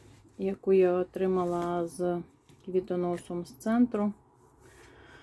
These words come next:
Е, дитинчат вона мені не давала, потім щось з корінцями вона захворіла, і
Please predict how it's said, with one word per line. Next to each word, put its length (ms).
Е, 280
дитинчат 720
вона 220
мені 260
не 140
давала, 520
потім 440
щось 460
з 120
корінцями 720
вона 400
захворіла, 920
і 280